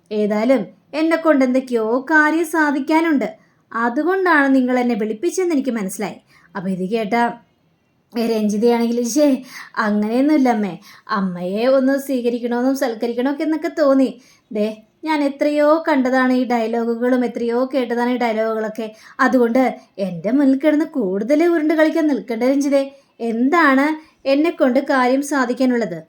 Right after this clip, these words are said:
അത് മാത്രം പറഞ്ഞാൽ മതി." "ശരി അമ്മേ, അമ്മ പറ, അമ്മയ്ക്ക് എന്താണ് കുടിക്കാൻ വേണ്ടത്? ഏ, ജ്യൂസ് വേണോ, ചായ വേണോ, കാപ്പി വേണോ, എന്താ വേണ്ടത്?"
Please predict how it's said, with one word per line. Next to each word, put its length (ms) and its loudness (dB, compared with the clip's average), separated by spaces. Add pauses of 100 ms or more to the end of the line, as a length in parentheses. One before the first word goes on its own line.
(100)
അത് 240 0
മാത്രം 440 2
പറഞ്ഞാൽ 240 2
മതി." 180 -4
"ശരി 160 0 (300)
അമ്മേ, 260 2 (400)
അമ്മ 180 0
പറ, 200 0 (340)
അമ്മയ്ക്ക് 300 0
എന്താണ് 480 2
കുടിക്കാൻ 400 0
വേണ്ടത്? 340 -4 (360)
ഏ, 180 -6
ജ്യൂസ് 380 -2
വേണോ, 340 -2
ചായ 420 -2
വേണോ, 320 -2 (100)
കാപ്പി 360 0
വേണോ, 280 -2 (100)
എന്താ 280 -4
വേണ്ടത്?" 420 4